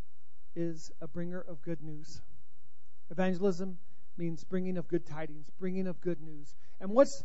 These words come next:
the mostest good news? What's the most good news? What's the best news we could bring?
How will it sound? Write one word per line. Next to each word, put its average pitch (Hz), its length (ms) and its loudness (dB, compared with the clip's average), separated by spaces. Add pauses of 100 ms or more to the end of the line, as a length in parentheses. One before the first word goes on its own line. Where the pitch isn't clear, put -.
the 233 80 6
mostest 247 1000 6
good 220 200 6
news? 214 560 4 (720)
What's 320 160 4
the 330 100 0
most 330 320 4
good 294 180 4
news? 277 240 6
What's 320 160 -2
the 320 80 2
best 330 380 2
news 320 200 6
we 302 80 2
could 254 160 -4
bring? 302 380 0